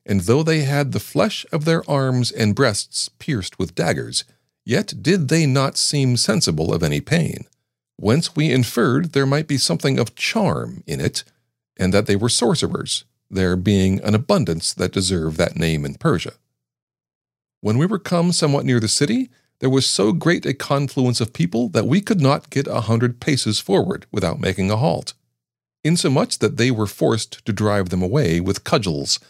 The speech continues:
and bulls' pizzles, so to make them give way. And within the city all the windows, housetops, steeples, and trees were so full of those who came from all parts to see our passage through it." In case you're wondering, a bull's pizzle is exactly what it sounds like.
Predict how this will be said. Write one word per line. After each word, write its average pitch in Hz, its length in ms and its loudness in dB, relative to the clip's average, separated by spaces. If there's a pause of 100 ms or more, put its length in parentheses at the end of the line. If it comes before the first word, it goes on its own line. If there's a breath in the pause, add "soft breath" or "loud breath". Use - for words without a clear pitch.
(120)
and 92 280 -4
bulls' 101 440 2
pizzles, - 560 -2 (320)
so 95 200 0
to 90 120 -2
make 92 180 2
them 80 180 0
give 76 200 -2
way. 117 400 -2 (760)
And 113 140 0
within 135 240 2
the 226 80 2
city 202 440 2
all 117 180 2
the 110 80 0
windows, 175 640 2
housetops, 143 640 -2
steeples, 139 720 -2
and 135 200 2
trees 82 440 0 (280 soft breath)
were 92 120 0
so 202 260 2
full 180 220 0
of 156 100 2
those 139 400 0
who 110 140 2
came 139 320 0
from 107 180 0
all 160 200 2
parts 104 340 -2
to - 120 -10
see 110 220 0
our 85 100 0
passage 90 440 -4
through - 200 -2
it." - 220 -6 (2000)
In 160 140 0
case 269 240 0
you're 117 120 2
wondering, 127 420 2
a 104 140 2
bull's 98 360 0
pizzle 185 580 0
is 120 200 2
exactly 98 460 0
what 82 160 -2
it 85 100 -4
sounds - 300 -2
like. - 260 -4